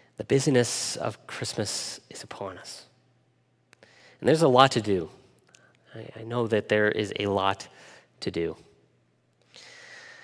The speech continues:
In the midst of everything, there is this added weariness of, of pandemic life.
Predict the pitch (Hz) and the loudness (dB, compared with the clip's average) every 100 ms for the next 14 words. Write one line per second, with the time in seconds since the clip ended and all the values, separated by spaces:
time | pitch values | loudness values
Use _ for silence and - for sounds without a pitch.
0 | - - _ _ _ - 113 120 131 - | -20 -20 _ _ _ -2 4 8 8 8
1 | 117 117 113 - 87 85 - _ _ _ | 8 8 6 0 -6 -6 -16 _ _ _
2 | _ _ _ _ - 123 113 110 - 110 | _ _ _ _ -4 -2 -2 -4 0 4
3 | 117 110 104 104 104 107 110 - 104 95 | 4 2 -2 -2 0 0 0 0 -2 -2
4 | - - - 107 90 - 110 101 101 98 | -6 -12 -8 -8 -8 -4 0 2 0 2
5 | 98 87 85 - - | 2 2 0 -10 -20